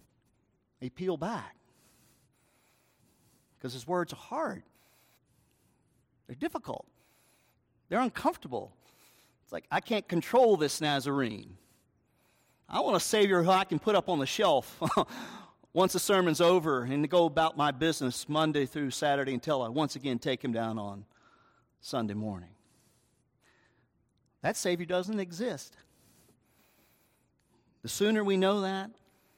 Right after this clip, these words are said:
the closer we will be to the kingdom of God. You see, these folks are Christian in name only.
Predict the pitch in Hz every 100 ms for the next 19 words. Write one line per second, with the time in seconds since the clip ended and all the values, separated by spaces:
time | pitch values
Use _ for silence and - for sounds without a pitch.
0 | _ _ _ _ 120 - 175 175 180 175
1 | 175 180 143 139 110 101 113 107 117 113
2 | 113 120 110 98 90 92 _ _ _ _
3 | _ _ _ _ _ _ _ _ _ _
4 | _ _ _ _ _ _ _ _ _ _
5 | _ _ _ _ _ - 143 185 175 165
6 | 156 - - _ _ _ - 160 262 262
7 | 214 196 196 - 190 233 226 - 202 190
8 | 208 208 214 240 208 131 90